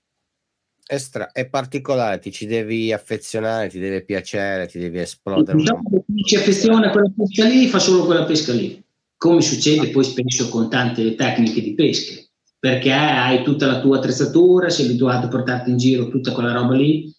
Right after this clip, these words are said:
Speaker 2: è sempre la stessa, il rullo, il borsone, il panchetto, eh,
Speaker 1: E monta,
Speaker 2: ti piace.
Speaker 1: e smonta.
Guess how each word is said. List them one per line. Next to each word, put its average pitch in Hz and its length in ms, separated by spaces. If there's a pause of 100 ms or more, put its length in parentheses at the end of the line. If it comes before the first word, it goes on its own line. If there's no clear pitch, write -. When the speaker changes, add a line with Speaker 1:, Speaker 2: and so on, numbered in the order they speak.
(180)
Speaker 2:
è - 120
sempre 123 320
la 123 80
stessa, 151 480
il 110 140
rullo, 147 500
il 135 100
borsone, 139 800
il 123 80
panchetto, 131 840
eh, - 280 (840)
Speaker 1:
E 101 100
monta, 110 220
Speaker 2:
ti 120 40
piace. 117 280
Speaker 1:
e 92 60
smonta. 98 680